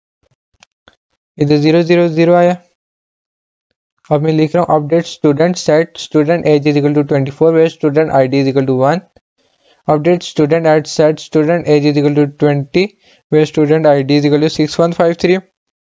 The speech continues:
Update student set student age is equal to twenty six where student I D is equal to seven six five four three। Update student set student I D is equal, student age is equal to twenty two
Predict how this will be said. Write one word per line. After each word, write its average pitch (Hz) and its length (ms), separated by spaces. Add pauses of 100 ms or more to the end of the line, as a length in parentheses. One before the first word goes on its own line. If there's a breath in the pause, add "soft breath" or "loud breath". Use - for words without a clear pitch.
(1160 loud breath)
Update 156 340
student 170 480
set 165 340 (180)
student 160 460
age 151 200
is 156 100
equal 151 180
to 151 100
twenty 151 300
six 185 260
where 165 180
student 156 400
I 143 160
D 143 160
is 143 120
equal 151 180
to 180 80
seven 160 360
six 175 260
five 143 240
four 147 180
three। 160 280 (840)
Update 151 420
student 156 520
set 147 320
student 147 460
I 143 160
D 139 120
is 139 120
equal, 143 280 (140)
student 160 520
age 151 220
is 147 120
equal 143 200
to 147 100
twenty 143 420
two 180 180